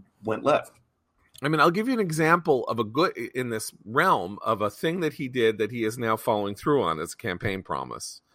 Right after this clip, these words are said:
Speaker 2: that is now going to be corrupted and stained by what's been going on now. They announced yesterday that he is going to raise the limit of acceptable, you know, immigration numbers.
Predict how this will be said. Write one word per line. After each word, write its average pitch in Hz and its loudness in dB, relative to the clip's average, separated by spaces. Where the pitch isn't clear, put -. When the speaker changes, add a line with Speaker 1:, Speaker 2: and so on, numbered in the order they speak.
Speaker 2:
that 117 4
is 120 0
now 139 6
going 131 2
to 131 -8
be 110 -4
corrupted 123 2
and 101 -4
stained 131 0
by 101 4
what's 107 0
been 110 -6
going 92 -2
on 101 -2
now. 151 -2
They 107 2
announced 123 0
yesterday 92 -2
that 107 -4
he 123 -2
is 117 -2
going 110 0
to 113 -6
raise 147 2
the 156 0
limit 113 0
of 85 -2
acceptable, 101 -2
you 107 -10
know, 95 -2
immigration 110 0
numbers. 90 0